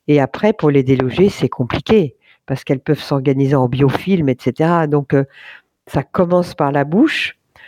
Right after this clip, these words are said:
Alors, le docteur Bruno Donatini, d'ailleurs, a écrit un livre sur, euh, ce sujet. Vous tapez, euh, euh, docteur Bruno Donatini, vous verrez son livre sur la bouche. Et il conseille des bains de bouche, euh, en diluant une cuillère à café de,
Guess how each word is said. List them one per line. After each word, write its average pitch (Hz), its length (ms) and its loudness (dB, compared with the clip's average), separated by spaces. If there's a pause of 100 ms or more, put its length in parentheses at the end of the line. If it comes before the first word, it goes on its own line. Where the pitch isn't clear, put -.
(240)
Alors, 143 200 2
le 151 140 2
docteur 165 340 2
Bruno 165 300 2
Donatini, 156 640 2
d'ailleurs, 147 300 2
a 143 100 2
écrit 151 400 0
un 143 60 2
livre 160 200 2
sur, 139 280 -2
euh, 135 200 2
ce - 220 -6
sujet. 175 480 2
Vous 170 80 -6
tapez, 139 540 2
euh, 123 180 -2 (720)
euh, 127 200 2
docteur 139 360 0
Bruno 143 260 2
Donatini, 135 920 0
vous 131 160 0
verrez 139 240 2
son 123 400 -2
livre 131 500 2
sur - 180 -4
la 123 120 2
bouche. 196 360 0 (680)
Et 190 120 6
il 202 80 2
conseille 220 540 0
des 175 140 2
bains 180 260 2
de 165 140 2
bouche, 185 480 0
euh, 147 300 4
en 143 280 0
diluant 165 520 4
une 175 100 -2
cuillère 160 160 0
à - 20 -2
café 165 400 0
de, 139 460 0